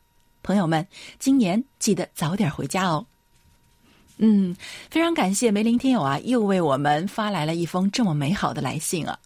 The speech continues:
那春节对于韩中两国人民来说呢，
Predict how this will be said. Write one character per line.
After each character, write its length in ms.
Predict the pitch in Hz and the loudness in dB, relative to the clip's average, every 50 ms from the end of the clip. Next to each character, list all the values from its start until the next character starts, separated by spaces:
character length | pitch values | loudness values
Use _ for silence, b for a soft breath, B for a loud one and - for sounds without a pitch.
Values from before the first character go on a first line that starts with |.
| _ _ _ B B B B B B B B | _ _ _ B B B B B B B B
那 80 | B 240 | B -2
春 240 | 233 - - 339 349 339 | -2 -2 0 -2 -2 0
节 360 | - 185 165 160 180 233 226 - | 0 0 2 2 2 0 -2 -2
对 180 | - 214 190 180 | -2 0 0 0
于 240 | 165 160 185 - - - | 0 0 -2 -2 -4 -8
韩 260 | - - 185 190 226 | -6 -2 0 0 2
中 160 | 277 294 294 | 2 2 2
两 220 | 294 233 151 143 | 2 2 2 0
国 160 | 151 - 156 196 | -2 0 0 0
人 120 | 196 160 | 0 0
民 140 | 190 190 170 | 0 -2 -2
来 140 | 143 127 156 | -2 -4 -4
说 260 | - - 214 214 208 | -2 -2 -2 0 0
呢， 200 | 190 160 156 | 0 -2 -2